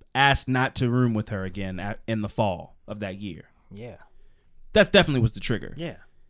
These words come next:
Speaker 1: It's like, "I don't, I can't get any friends anyway." And now the only person who kinda has to be my friend, a little bit at least, 'cause we live together, is,
Speaker 2: Yeah.
Speaker 1: is leaving. So I have nobody now.
Speaker 2: 'Cause you're being weird.
Speaker 1: But some people just, that's just their default. They don't know how to not be we-, weird. Is just who they are.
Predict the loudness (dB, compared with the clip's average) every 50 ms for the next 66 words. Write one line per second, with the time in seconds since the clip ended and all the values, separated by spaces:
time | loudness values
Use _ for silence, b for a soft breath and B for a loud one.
0 | _ _ -20 _ -4 -2 0 2 2 2 2 2 4 6 6 6 4 4 4 2
1 | 2 4 4 2 4 4 2 2 2 0 0 0 0 0 0 0 0 2 2 2
2 | 2 2 2 0 4 6 8 8 8 8 8 8 8 6 6 6 6 6 6 6
3 | 4 0 2 4 4 4 4 4 6 6 6 6 6 6 4 6 6 6 4 4
4 | 4 6 6 6 6 6 4 2 0 0 6 8 8 10 10 8 8 4 2 2
5 | 2 0 0 0 0 -2 0 0 2 2 4 2 2 2 2 2 2 2 2 2
6 | 2 0 -2 -6 -4 -2 -2 -2 2 6 8 10 10 10 8 2 -4 -12 -18 -20
7 | -20 _ _ _ _ _ -4 2 6 6 8 8 8 8 10 10 10 10 8 4
8 | 2 0 -6 -8 -10 -12 -14 -16 -20 -20 _ _ _ -18 -16 -14 -14 -12 -12 -12
9 | -14 -14 -16 -16 -18 -20 -20 -20 _ _ _ _ -20 _ _ _ _ _ _ _
10 | _ _ _ _ _ _ _ _ _ _ _ _ _ _ _ 6 6 6 4 2
11 | 2 -2 -2 2 4 4 4 4 0 -4 -4 -2 0 -2 -2 -4 -2 0 0 0
12 | 0 -2 -2 -4 -4 -4 -4 -4 -6 -4 -4 -4 -4 -4 -4 -6 -6 -8 -10 -6
13 | -2 0 0 0 2 0 0 0 0 0 0 0 -2 -2 -4 -4 -6 -6 -6 -4
14 | -6 -4 2 2 6 8 8 8 8 6 2 0 -2 0 0 0 2 0 0 -2
15 | -4 -6 -10